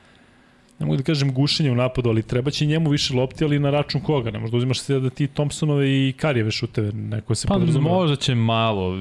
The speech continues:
Speaker 2: na Thompsona više šuteve,
Speaker 1: Da.
Speaker 2: ali opet to, njemu treba više lopte u ruke nego Klay Thompsonu.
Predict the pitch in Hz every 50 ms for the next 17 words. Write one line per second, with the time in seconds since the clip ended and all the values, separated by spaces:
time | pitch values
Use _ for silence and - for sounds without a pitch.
0 | 95 95 101 101 101 98 95 95 - - - 101 98 92 - - 113 95 90 85
1 | 87 92 92 90 - - 101 - - 139 127 123 120 113 107 104 104 101 101 107
2 | 110 107 - 110 - - - 113 107 107 104 107 107 107 110 110 113 110 - -
3 | 120 113 107 110 113 - - 117 110 113 120 - - - 120 113 113 110 117 120
4 | - - 123 113 113 110 110 117 113 - - 113 107 - 107 101 98 - 113 101
5 | 101 104